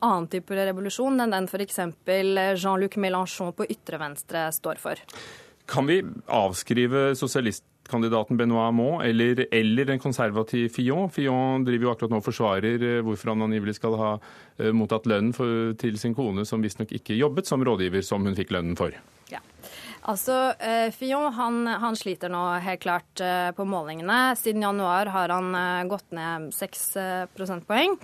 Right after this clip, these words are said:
Speaker 1: Og det skyldes jo, eh, i sin helhet denne skandalen du refererer til. Og selv om det viser seg, det, selv om det vil, eh, vise seg at han kanskje ikke har gjort noe galt, at hun faktisk har jobbet, eh, for disse pengene hun skal ha mottatt,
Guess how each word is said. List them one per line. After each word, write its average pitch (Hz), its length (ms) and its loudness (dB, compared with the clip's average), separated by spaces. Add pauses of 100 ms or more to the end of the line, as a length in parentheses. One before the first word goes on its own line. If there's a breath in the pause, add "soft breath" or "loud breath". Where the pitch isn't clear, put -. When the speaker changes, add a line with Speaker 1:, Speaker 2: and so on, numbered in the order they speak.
(380 loud breath)
Speaker 1:
Og 208 100 -2
det 226 140 4
skyldes 196 400 0
jo, 233 240 4
eh, 214 480 4
i 208 140 -2
sin 196 160 -2
helhet 180 340 0 (160)
denne 196 260 2
skandalen 170 520 0
du 170 80 -2
refererer 170 420 -2
til. 277 260 2 (320 loud breath)
Og 247 120 0
selv 214 320 2
om 262 240 4
det 269 100 4
viser 226 260 0
seg, 208 520 2
det, 196 420 -2
selv 214 220 -2
om 220 100 0
det 214 160 0
vil, 202 320 2
eh, 196 320 2
vise 202 320 -2
seg 180 260 0
at 180 80 -4
han 185 140 -2
kanskje 190 240 -2
ikke 180 160 -2
har 180 80 -2
gjort - 220 -10
noe 202 100 -2
galt, 294 340 6
at 220 140 -2
hun 214 140 0
faktisk - 460 -4
har 294 260 2
jobbet, 190 500 2
eh, 190 480 0
for 202 160 -4
disse 190 220 -4
pengene 185 500 0
hun 180 140 -4
skal 185 160 -4
ha 190 80 0
mottatt, 233 420 2